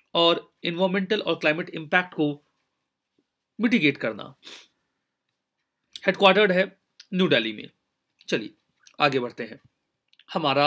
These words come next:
अगला आर्टिकल है कार टी सेल थेरेपी के बारे में। पहला कमर्शियल पेशेंट जिसने पैसे देकर कार टी सेल थेरेपी करवाई, <clears throat> सॉरी,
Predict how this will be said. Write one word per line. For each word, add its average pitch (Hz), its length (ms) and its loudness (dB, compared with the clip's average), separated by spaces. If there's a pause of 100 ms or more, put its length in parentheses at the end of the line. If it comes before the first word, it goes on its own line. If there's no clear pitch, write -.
(140)
अगला 180 240 2
आर्टिकल 156 320 -2
है 147 140 -2 (920)
कार 175 320 2 (580)
टी 277 140 4
सेल 151 280 -2 (260)
थेरेपी 156 260 0
के 139 100 -4
बारे 107 240 -2
में। - 160 -16 (1900)
पहला 190 280 6 (1080)
कमर्शियल 190 420 2
पेशेंट 180 480 -2 (380)
जिसने 196 240 -4 (100)
पैसे 202 320 4
देकर 160 320 0 (680)
कार 202 300 6
टी 226 220 0
सेल 220 220 0 (100)
थेरेपी 165 240 -2
करवाई, 120 380 -2 (160)
<clears throat> - 0 - (600)
सॉरी, - 240 -10